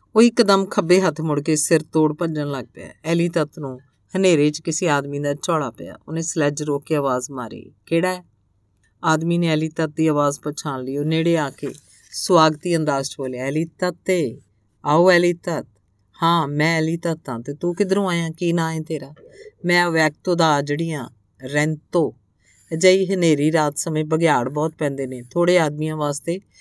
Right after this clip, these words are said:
ਇੱਜੜ ਦੀ ਰਾਖੀ ਕਰਨੀ ਬੜੀ ਮੁਸ਼ਕਿਲ ਕੰਮ ਹੈ, ਇਸ ਲਈ ਮੈਂ ਉਹਨਾਂ ਦੀ ਸਹਾਇਤਾ ਵਾਸਤੇ ਜਾ ਰਿਹਾ। ਮੈਨੂੰ ਨੀਂਦ ਨਹੀਂ ਸੀ ਆ ਰਹੀ, ਕਿਉਂਕਿ ਇੱਜੜ 'ਚ ਮੇਰੇ ਵੀ ਅੱਠ ਰੇਨਡੀਅਰ ਹਨ।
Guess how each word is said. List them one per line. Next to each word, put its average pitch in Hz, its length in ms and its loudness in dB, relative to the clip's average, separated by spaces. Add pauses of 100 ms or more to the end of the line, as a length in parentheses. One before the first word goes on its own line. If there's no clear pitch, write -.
(240)
ਇੱਜੜ 170 300 4
ਦੀ 175 120 0
ਰਾਖੀ 156 340 0
ਕਰਨੀ 151 260 0
ਬੜੀ 165 200 -2
ਮੁਸ਼ਕਿਲ 160 400 -4
ਕੰਮ 127 300 -8
ਹੈ, - 120 -20 (440)
ਇਸ 175 200 -4
ਲਈ 175 100 2
ਮੈਂ 170 140 2
ਉਹਨਾਂ 165 220 0
ਦੀ 175 100 -4
ਸਹਾਇਤਾ 156 460 -4
ਵਾਸਤੇ 151 380 -2
ਜਾ 143 260 -2
ਰਿਹਾ। 131 180 -10
ਮੈਨੂੰ 156 280 -4
ਨੀਂਦ 147 240 -2
ਨਹੀਂ 151 160 -4
ਸੀ 170 160 -6
ਆ 156 120 0
ਰਹੀ, 156 140 -4
ਕਿਉਂਕਿ 160 300 -4
ਇੱਜੜ 147 260 -2
'ਚ 151 140 -14 (440)
ਮੇਰੇ 160 280 4
ਵੀ 175 200 0
ਅੱਠ 147 220 -6
ਰੇਨਡੀਅਰ 139 460 -2
ਹਨ। 135 240 -16